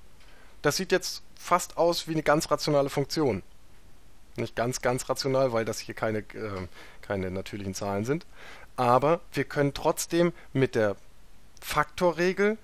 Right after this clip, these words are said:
der Summenregel und der Potenzregel diese, äh, dieses Integral jetzt bestimmen.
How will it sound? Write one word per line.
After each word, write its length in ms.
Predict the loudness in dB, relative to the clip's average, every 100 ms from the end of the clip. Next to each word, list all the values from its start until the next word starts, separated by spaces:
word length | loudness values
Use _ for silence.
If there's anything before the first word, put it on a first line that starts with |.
| -12 -6
der 120 | -2 0
Summenregel 880 | 4 8 8 6 4 2 2 0 -2 -6 -2
und 140 | 2
der 80 | 0
Potenzregel 920 | -2 -4 2 2 2 0 -2 0 -4 -6 -16 -12 -6
diese, 420 | -4 2 4 2 0 -18 -18 -2
äh, 180 | 2 2
dieses 300 | 2 -6 -6
Integral 600 | -4 -4 -2 2 4 4
jetzt 320 | 0 -4 -4
bestimmen. 540 | -2 0 4 4 4